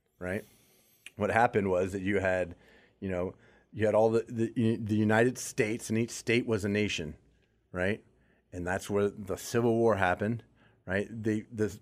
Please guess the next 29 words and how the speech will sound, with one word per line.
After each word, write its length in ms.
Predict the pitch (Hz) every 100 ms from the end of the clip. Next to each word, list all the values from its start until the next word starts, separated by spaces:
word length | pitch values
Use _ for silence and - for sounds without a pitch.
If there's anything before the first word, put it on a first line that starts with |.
| -
the 100 | 123
slaves 400 | - 131 131 127
were 80 | 151
freed. 500 | - 190 143 127 117 - - - _
And 100 | 113
what 100 | 120 123
happened 360 | 156 151 139
to 60 | 120
all 200 | 127 139
those 240 | 156 156 139
slaves 580 | - 151 156 139 113 - - _ _
that 360 | 113 110 107 104 - _ _ _
were 140 | 104
freed 600 | 98 - 165 208 120 135 139 _ _ _ _ _ _ _
is 140 | 143 120
that 260 | 143 117
they 120 | 139
had 240 | 170 160 139
no 200 | 131 143
nation. 560 | 123 131 131 - 82 - _ _ _ _ _ _ _ _ _ _ -
And 160 | 110
no 160 | 120 165
states 480 | 190 - 156 175 170
were 80 | 131
willing 320 | 135 160 120
to 60 |
take 340 | 92 - 151 -
them 180 | 120 110
in 220 | 78